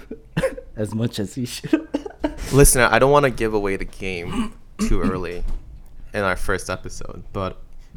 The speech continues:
Speaker 2: if we were to look into the second episode, there may be credence to what my host Charles is saying. Um, they make allusion to the legalization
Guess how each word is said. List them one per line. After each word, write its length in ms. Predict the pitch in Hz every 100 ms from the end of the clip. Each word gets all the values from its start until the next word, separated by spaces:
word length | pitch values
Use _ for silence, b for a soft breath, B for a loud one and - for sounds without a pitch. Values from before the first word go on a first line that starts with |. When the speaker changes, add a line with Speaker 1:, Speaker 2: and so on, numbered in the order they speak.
| -
Speaker 2:
if 160 | 107 -
we 60 |
were 160 | 123 143
to 200 | - 123
look 280 | 101 107 - -
into 280 | 104 -
the 60 | 95
second 360 | - 117 - 87
episode, 460 | - - 92 87 -
there 280 | 104 - 101
may 260 | 95 104 123
be 240 | 110 107 107 - -
credence 640 | - 120 90 92 - - B B B B -
to 160 | 98
what 360 | 90 92 98 - - - - - -
my 260 | 95 92
host 400 | 95 101 90 - -
Charles 440 | - - 90 80 -
is 80 | -
saying. 380 | - - - - - - B B B - -
Um, 380 | 87 87 85 -
they 260 | 82 90 104
make 240 | 110 117 -
allusion 440 | 98 104 104 98
to 320 | - - 98 98
the 100 | 87
legalization 920 | 98 107 113 104 92 90 - 92 92